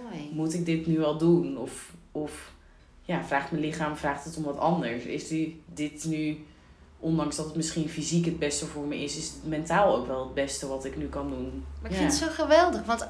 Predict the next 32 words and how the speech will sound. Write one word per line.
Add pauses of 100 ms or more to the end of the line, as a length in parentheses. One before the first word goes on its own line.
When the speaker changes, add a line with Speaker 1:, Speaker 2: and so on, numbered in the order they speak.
Speaker 1:
dat
is
natuurlijk,
vrouwelijke
energie
is (100)
intuïtie.
Speaker 2:
Ja. (240)
Speaker 1:
Dus
het
journalen
is
voor
jou
ook
een
manier
om (520)
met
je
intuïtie
Speaker 2:
Ja.
Speaker 1:
contact
te
leggen.
Speaker 2:
Ja,
mega.
En
dat
is, (560)
denk
ik